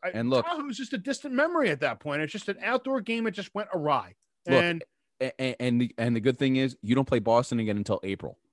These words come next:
Speaker 2: So you can pad yourself a little bit here, see what Boston does throughout the season, uh, see if that speed starts to slow down a little bit, maybe goes to what you were saying in the preseason where they're not as, as good as we thought. But I, I think they're for real. But maybe, uh,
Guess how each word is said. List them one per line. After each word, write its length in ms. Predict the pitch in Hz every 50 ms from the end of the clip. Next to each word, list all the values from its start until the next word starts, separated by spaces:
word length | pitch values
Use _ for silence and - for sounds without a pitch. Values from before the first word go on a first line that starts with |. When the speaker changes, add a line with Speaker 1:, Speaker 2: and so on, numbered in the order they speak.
| _ _
Speaker 2:
So 120 | - -
you 140 | 113 117 123
can 180 | 120 139 131 113
pad 440 | - - - 113 110 113 120 131 131
yourself 440 | 123 131 - - 135 123 123 120
a 20 | 120
little 220 | 113 120 123 123
bit 160 | 120 123 -
here, 280 | - - 127 127 127 127
see 260 | 120 - - - 110
what 200 | 113 120 120 107
Boston 400 | - 98 101 107 107 - 123 117
does 240 | 101 117 110 110 -
throughout 300 | - 113 101 104 107 -
the 60 | 110
season, 480 | - - - 107 110 107 120 120 120 117 _ - - - - -
uh, 280 | - 92 95 95 92
see 260 | 92 - - 110 107 110
if 80 | 107
that 220 | - 120 110 - -
speed 480 | - - - - 107 110 113 117 110
starts 340 | - - 113 107 98 - -
to 60 | -
slow 260 | - - - 104 95
down 240 | 85 90 95 113 131
a 60 | 123
little 160 | 127 135 127 127
bit, 260 | 143 135 135 127 107
maybe 380 | 113 101 104 101 95 92 - - - - - _ _ _
goes 140 | 101 101 -
to 100 | - 104
what 160 | 87 95 87
you 160 | 87 92 110
were 80 | 120 120
saying 220 | 120 - 123 120 120
in 80 | 113
the 60 | 98 -
preseason 520 | - 127 123 120 - 139 131 127 135 127
where 100 | 113 107
they're 120 | 95 95 92
not 260 | 92 92 95 101 104
as, 140 | 107 98 101 -
as 380 | - 101 98 - 87 101 98 90
good 140 | 87 104 107
as 100 | 107 107
we 80 | 104
thought. 320 | 95 - 110 110 127 135 -
But 140 | 120 110 -
I, 140 | - 90 - - -
I 80 | 123 139
think 160 | - 190 190
they're 120 | - 151
for 160 | 139 - 120 101
real. 340 | 95 104 127 143 175 185 - - - - - _ -
But 140 | 135 123 120
maybe, 420 | 127 127 143 147 - 131 - - - - 120 117 - - 117 104 - -
uh, 60 | 120